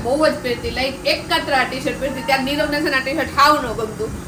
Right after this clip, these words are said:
મને કે "તારે જેને દેવું હોય ને એને દઈ દેજે, પણ આ ટી-શર્ટ ન પહેરી." તો કેટલા દિવસ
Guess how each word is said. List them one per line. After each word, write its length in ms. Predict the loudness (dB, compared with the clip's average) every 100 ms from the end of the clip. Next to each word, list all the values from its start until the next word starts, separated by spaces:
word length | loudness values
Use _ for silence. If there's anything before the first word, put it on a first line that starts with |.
| -2
મને 180 | 0 2
કે 140 | 2
"તારે 200 | 2 2
જેને 360 | 2 2 2 2
દેવું 200 | 0 0
હોય 100 | -2
ને 80 |
એને 100 | -2
દઈ 160 | 0 0
દેજે, 180 | 0 -2
પણ 180 | -2 -2
આ 100 | -2
ટી-શર્ટ 380 | -4 -6 -4
ન 120 | -2 0
પહેરી." 260 | 0 -2
તો 140 | -4 -2
કેટલા 460 | -2 -4 0 2
દિવસ 240 | 2 0